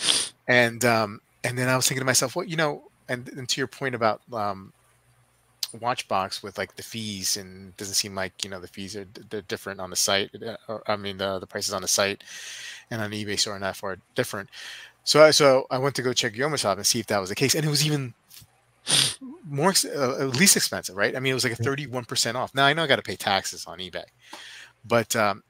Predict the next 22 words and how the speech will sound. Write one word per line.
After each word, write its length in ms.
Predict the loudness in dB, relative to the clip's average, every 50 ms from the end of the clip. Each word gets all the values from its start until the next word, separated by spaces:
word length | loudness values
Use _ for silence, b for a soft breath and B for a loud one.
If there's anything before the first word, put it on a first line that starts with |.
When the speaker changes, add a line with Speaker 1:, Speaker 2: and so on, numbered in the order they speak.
| -20 -10
Speaker 1:
but 100 | -6 -4
it 60 | -4
was 140 | -2 -2 -4
thirty-one 340 | -2 -2 -4 -2 -2 -6 -8
percent 380 | -6 -4 -4 -2 -2 -2 -4 -4 _
off, 500 | 0 0 0 0 -4 -8 -10 -14 -18 -20 _ _ -6
and, 360 | -4 -2 -2 -2 -4 -4 0 0
um, 340 | 2 2 0 -2 -4 -12 _ b b b b b b b b b b b b b b _ _
so 420 | -6 -4 -4 -4 -4 -6 -4 -2 0
I 180 | 2 2 2
had 180 | 2 2 0 4
that 180 | 4 2 2
in 80 | 2 -4
the 60 | -6
back 220 | -4 -2 -4 -2 -4
of 40 | -6
my 60 | -6
mind. 300 | 0 2 4 4 4 4
Now, 140 | 2 2 2
I, 120 | 2 0 2
I 100 | 2 0
know, 360 | 0 0 -4 -6 -6 -8 -12